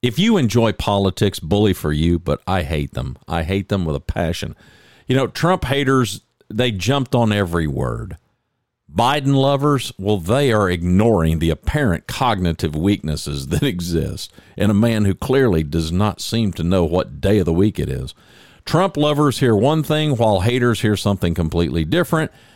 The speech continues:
and Biden, he endures the same thing. Meanwhile, our biases risk deepening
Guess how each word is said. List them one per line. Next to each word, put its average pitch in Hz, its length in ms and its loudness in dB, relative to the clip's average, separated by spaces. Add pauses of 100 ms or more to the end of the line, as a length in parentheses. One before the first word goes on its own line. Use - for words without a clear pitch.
(120)
and 110 240 2
Biden, 104 400 2
he 101 180 4
endures 90 380 0
the 78 120 -6
same 76 280 -2
thing. 76 300 0
Meanwhile, 123 560 2
our 110 260 -2
biases 90 880 0 (560)
risk 110 480 0 (260)
deepening 85 840 0